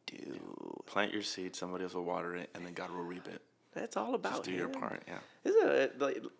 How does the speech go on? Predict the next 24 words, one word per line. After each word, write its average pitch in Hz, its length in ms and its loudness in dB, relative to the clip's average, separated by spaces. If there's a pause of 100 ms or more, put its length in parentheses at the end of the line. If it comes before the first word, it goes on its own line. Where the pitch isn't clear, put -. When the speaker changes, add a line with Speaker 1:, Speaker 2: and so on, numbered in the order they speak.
Speaker 1:
th-, 139 160 2
wasn't 196 320 0
there 151 120 2
a - 20 -6
portion 147 320 0
in 131 40 -4
Scripture, - 280 -2
too, 147 240 -2
where 127 100 -2 (280)
there 147 80 6
were 147 80 4
people 151 320 -2
arguing, 143 420 2
and 135 100 -4
they're 127 60 -6
like, 127 160 -4
"No, 143 220 0
well, 139 320 0
it 135 100 0
was 123 140 -2
Paul 143 320 0
that 147 180 -2
ministered, 143 600 0
or 127 80 2